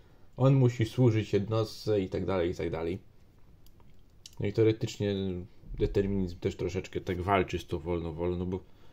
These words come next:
jakby nie patrzeć, wolna wola to jest wolność, tak? Wolność od, od wszystkiego, od różnych czynników zewnętrznych, a nie, że tam, yy, wolność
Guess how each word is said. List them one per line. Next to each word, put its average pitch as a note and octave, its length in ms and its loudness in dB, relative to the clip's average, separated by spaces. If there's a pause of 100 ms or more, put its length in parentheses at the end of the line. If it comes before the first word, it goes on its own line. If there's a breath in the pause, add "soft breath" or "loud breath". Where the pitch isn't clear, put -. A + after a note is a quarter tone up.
(340 loud breath)
jakby G2+ 220 -2
nie C3+ 120 0
patrzeć, A#2 320 0
wolna G2 260 4
wola F#2 220 2
to A#2+ 120 0
jest C3 160 2
wolność, B2+ 480 4
tak? G2+ 240 2
Wolność G#2+ 400 2
od, - 200 -2
od A2+ 200 0
wszystkiego, G#2+ 880 2
od G2+ 120 0
różnych A2+ 400 2
czynników C#3+ 580 4
zewnętrznych, F#2 680 0
a F#2+ 40 -2
nie, G2+ 180 -2
że F2+ 140 -2
tam, F2 260 -2 (3250 loud breath)
yy, F#2+ 100 -4
wolność F2+ 800 -4